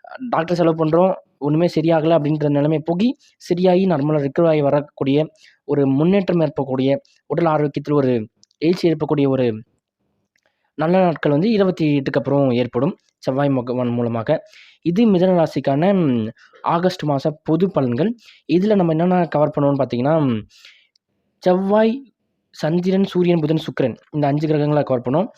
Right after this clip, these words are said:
ராகு, கேது, சனி, ஆ, பகவானையும் நம்ம இந்த ப-, பலன்களை கவர்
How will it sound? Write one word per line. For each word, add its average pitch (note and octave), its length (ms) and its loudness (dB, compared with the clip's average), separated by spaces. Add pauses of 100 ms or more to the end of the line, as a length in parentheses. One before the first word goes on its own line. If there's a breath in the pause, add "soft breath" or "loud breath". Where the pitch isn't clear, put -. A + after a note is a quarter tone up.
(360 loud breath)
ராகு, F3+ 280 0 (100)
கேது, E3+ 140 0
சனி, E3 440 0 (140)
ஆ, C3 220 0 (1200)
பகவானையும் C#3+ 420 0
நம்ம C3 400 0
இந்த A#2 600 -4 (500)
ப-, - 300 -6
பலன்களை D3 300 -2
கவர் C3+ 240 -4